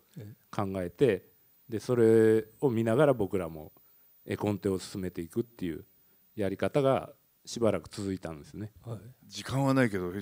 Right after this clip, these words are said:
Speaker 3: 人材はあったっていう。
Speaker 2: ええ、そうそう。
Speaker 3: すごい夢のような。
Speaker 2: <laughs> うん。
Speaker 1: 本当ですね。
Speaker 3: ええ。
Speaker 1: はい。
Speaker 3: そうか。
Speaker 1: で、あの、猛烈大人帝国の場合は、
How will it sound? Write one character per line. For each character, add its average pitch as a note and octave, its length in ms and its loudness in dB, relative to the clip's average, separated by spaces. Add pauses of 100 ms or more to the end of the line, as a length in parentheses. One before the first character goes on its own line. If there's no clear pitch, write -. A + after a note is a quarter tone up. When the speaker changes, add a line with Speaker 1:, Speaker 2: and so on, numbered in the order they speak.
(140)
Speaker 3:
人 F#2+ 220 -2
材 G#2+ 160 6
は G2+ 100 2
あ - 20 -4
っ - 40 -6
た - 120 -18
っ - 40 -20
て - 120 -18
い - 20 -10
う。 G#2+ 100 -4
Speaker 2:
え F2 60 -2
え、 D#2 40 -6
そ - 180 -8
う F2+ 40 -6
そ F2 220 -4
う。 - 20 2
Speaker 3:
す - 140 4
ご F#3 60 8
い G3+ 80 4
夢 D#3 200 2
の A2+ 140 0
よ G#2+ 160 -6
う - 20 -12
な。 F2 80 -18
Speaker 2:
<laughs> - 60 -16
う A2 100 -12
ん。 F2+ 40 -10
Speaker 1:
本 C#3+ 120 -4
当 D3+ 80 0
で C#3 120 4
す - 100 -12
ね。 G#2+ 100 -18
Speaker 3:
え E2 380 -12 (460)
え。 B2+ 40 -16
Speaker 1:
は A#2 60 -14
い。 A#2+ 100 -20 (720)
Speaker 3:
そ - 420 -20
う - 180 -20
か。 - 120 -20 (1000)
Speaker 1:
で、 E3+ 180 0 (100)
あ D#3+ 100 -4
の、 D#3 220 -4 (160)
猛 A3+ 180 -8
烈 C4 240 -8 (280)
大 F#3 80 -8
人 G#3+ 180 -4
帝 A#3+ 140 -2
国 A#2 140 -8 (200)
の A2+ 80 -8
場 A2 160 -6
合 A2+ 100 -4
は、 A#2+ 160 2